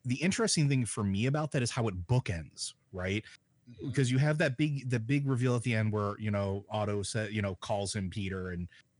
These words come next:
Speaker 1: you know, Peter realizes, and he says, "You knew?" And he's like, "I always knew. Yeah, of course." But then the, you go back to the relationship with May, that the, what is the last thing she says to him,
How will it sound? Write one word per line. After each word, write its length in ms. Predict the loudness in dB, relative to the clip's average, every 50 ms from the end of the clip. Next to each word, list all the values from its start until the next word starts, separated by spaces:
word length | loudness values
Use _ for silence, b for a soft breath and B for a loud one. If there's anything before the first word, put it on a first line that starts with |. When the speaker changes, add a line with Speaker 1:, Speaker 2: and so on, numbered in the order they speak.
| _ _
Speaker 1:
you 80 | -2 -2
know, 80 | -2 0
Peter 240 | 0 -2 -2 0 0
realizes, 720 | 0 0 -2 -2 -2 -2 -2 -2 0 0 0 -2 -2 -2
and 60 | -2
he 40 | -4 -4
says, 180 | -6 -8 -6
"You 160 | -2 -2 0
knew?" 220 | 2 4 4 4 4
And 80 | 4
he's 100 | 2 0
like, 100 | 0 0
"I 100 | 0 2
always 280 | 2 2 2 0 0 -2
knew. 180 | -2 -4 -4 -4
Yeah, 240 | -4 -4 -4 -4
of 80 | -4 -8
course." 340 | -10 -10 -10 -10 -10 -12 B B B B _ _ _ _ _ _ _ _ _ 0
But 200 | 0 0 2 2
then 520 | 2 4 4 6 6 6 4 2 0 -4 -10 _ _ _ _ _ _ _
the, 320 | -8 -2 0 2 2 2 2
you 120 | 0 -4 -2
go 160 | 0 2 2
back 140 | 2 0 -2
to 80 | -4 -2
the 40 | -2
relationship 400 | 0 0 0 0 0 -2 -2 -4
with 120 | -4 -2
May, 540 | 0 2 2 4 4 4 2 2 0 -2 -4 b b b _ _ _ _ _ _ _ _ _ _
that 220 | -2 -2 -2 -2 -6
the, 160 | -4 -2 -2 -2
what 220 | -2 0 0 0
is 80 | 2 2
the 100 | 0 0
last 340 | 0 0 0 0 0 0
thing 140 | 0 0 -2
she 140 | 0 -2 -2
says 240 | -2 0 -2 -2 -2
to 80 | 0 0
him, 420 | 2 2 2 2 0 -4 -6 -10